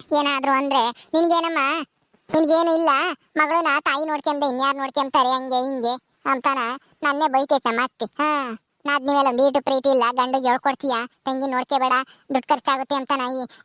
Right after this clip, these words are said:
ಇಬ್ರುನು ಗಂಡ ಹೆಂಡ್ತಿ ಮಾಡ್ತೀರಾ, ಹಂಗೆ ಹಿಂಗೆ ಅಂತಾನ ನನ್ನೇ ಬಾಯಿಗೆ ಬಂದಂಗೆ ಬೈತೈತ್ ನಮ್ಮ ಅತ್ತೆ. ಅದಕ್ಕೆ ಏನು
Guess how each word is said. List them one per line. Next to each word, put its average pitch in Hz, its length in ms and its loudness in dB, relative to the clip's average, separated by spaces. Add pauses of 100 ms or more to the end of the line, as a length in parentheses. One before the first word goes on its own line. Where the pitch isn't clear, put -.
(120)
ಇಬ್ರುನು 269 380 2
ಗಂಡ 247 220 0
ಹೆಂಡ್ತಿ 262 280 -2
ಮಾಡ್ತೀರಾ, 254 340 0
ಹಂಗೆ 262 240 -4
ಹಿಂಗೆ 262 220 -2
ಅಂತಾನ 247 320 -2
ನನ್ನೇ 254 280 -2
ಬಾಯಿಗೆ 240 260 0
ಬಂದಂಗೆ 240 380 0
ಬೈತೈತ್ 226 320 -2
ನಮ್ಮ 220 180 0
ಅತ್ತೆ. 233 160 -8 (460)
ಅದಕ್ಕೆ 277 280 -4 (400)
ಏನು 311 380 0